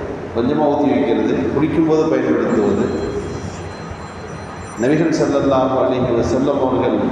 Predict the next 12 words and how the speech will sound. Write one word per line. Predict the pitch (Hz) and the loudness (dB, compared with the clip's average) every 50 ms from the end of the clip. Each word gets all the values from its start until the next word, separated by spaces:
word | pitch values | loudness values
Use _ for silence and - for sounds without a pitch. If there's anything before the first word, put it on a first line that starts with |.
| - - - | -2 -2 -2
பதினேழு | - 104 104 139 156 160 156 147 135 | -2 0 2 2 2 2 2 2 2
ஆண்டுகள் | 123 127 139 156 175 165 165 156 160 151 143 | 2 2 2 2 2 2 2 2 2 2 2
ஆனது | 135 131 135 131 127 123 - | 2 0 0 0 0 0 0
இந்த | 147 135 127 123 | 2 2 2 2
மது | 113 110 113 117 135 156 | 2 2 2 2 2 2
குறித்த | 123 135 147 147 143 143 143 147 | 2 2 2 2 2 2 2 2
ஒரு | 135 127 123 - - - | 2 2 2 2 2 2
தெளிவான | 135 127 135 151 156 156 151 139 | 2 2 2 2 2 2 0 0
முடிவு | 123 - - - 123 120 113 107 | 0 0 2 2 2 2 4 4
வருவது. | 107 101 - - - - - - - - - - - - - - - - - - - - - - - - - - - - - - | 4 4 2 2 2 2 2 2 0 -2 -2 -4 -4 -6 -6 -8 -8 -8 -10 -10 -10 -10 -12 -12 -12 -12 -12 -12 -12 -12 -12 -8
காரணம், | - - 143 156 180 196 202 196 202 202 190 175 | -2 0 2 4 4 4 4 4 2 2 2 2
எல்லாரும் | 151 147 151 170 185 196 196 196 196 196 196 185 151 196 | 2 2 4 4 4 4 4 2 2 2 2 2 2 2